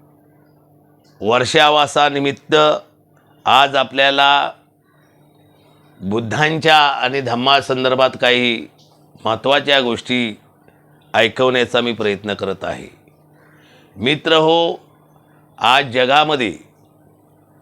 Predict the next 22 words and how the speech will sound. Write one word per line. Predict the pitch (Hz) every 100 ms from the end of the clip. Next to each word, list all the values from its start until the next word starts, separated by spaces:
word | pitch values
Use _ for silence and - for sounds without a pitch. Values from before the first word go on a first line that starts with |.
| _ _ _
अनेक | 123 143 165 190 185 _ _ _ _ _ _ _ _ _ _ _
धर्म | 98 151 175 175
आहेत, | 151 147 151 143
अनेक | 139 151 156 139
पंथ | 143 165 151
आहेत, | 165 143 139 139 131
अनेक | 135 143 127
जाती | 110 131 139 156
आहेत, | 139 120 113 107 _ _ _ _ _ - - - _ _
परंतु | 131 156 165 175
आज | 170 165
जगामध्ये | 135 139 143 156 156 170
पाहायला | 170 139 131 143
गेलं | 143 143 143 143
की | 143 160
बौद्ध | 135 127 131 160 185
धम्म | 160 151 151
म्हटला | 143 - 139 123 104
की | - 127
हा | 127 135
बौद्ध | 127 117 120 143
धम्म | 139 120 113